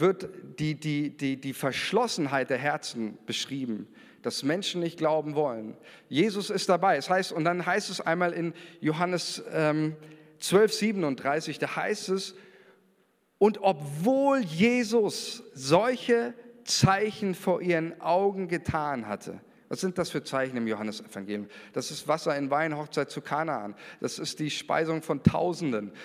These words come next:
Das ist die, äh, Totenauferweckung des Lazarus. Also von solcher Kategorie von Zeichen sprechen wir hier. „Und obwohl er solche Zeichen vor ihren Augen getan hatte,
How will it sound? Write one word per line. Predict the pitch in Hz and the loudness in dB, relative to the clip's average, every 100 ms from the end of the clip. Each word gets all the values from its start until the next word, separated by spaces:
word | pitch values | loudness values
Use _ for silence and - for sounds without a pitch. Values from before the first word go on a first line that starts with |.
| - - | -10 -4
Das | 135 | -4
ist | 196 180 - | -2 -4 0
die, | 180 | -2
äh, | 156 175 156 | 0 2 0
Totenauferweckung | 147 170 185 175 160 165 147 151 151 | 2 0 2 0 0 0 0 -2 -2
des | 139 - | -2 0
Lazarus. | 151 165 131 117 | -2 -2 -4 -2
Also | 147 | -2
von | 143 143 | 0 0
solcher | 160 170 | 0 0
Kategorie | - 160 147 135 147 170 | -2 -4 -2 -2 -2 -4
von | 147 | -4
Zeichen | 123 151 147 143 | -2 0 0 -4
sprechen | - - 175 160 | -2 0 0 0
wir | 120 | 0
hier. | 113 110 - - - | 2 0 -4 -14 2
„Und | 180 175 | 2 4
obwohl | 165 156 147 185 269 311 302 | 0 0 0 2 4 4 4
er | 240 196 165 | 4 4 4
solche | 180 175 165 | 6 6 2
Zeichen | - 180 175 185 170 | 2 2 2 0 0
vor | 175 | 0
ihren | 156 156 | 2 2
Augen | 147 147 | 2 0
getan | 139 147 131 117 | -2 0 0 0
hatte, | 117 - 120 | -4 -2 -4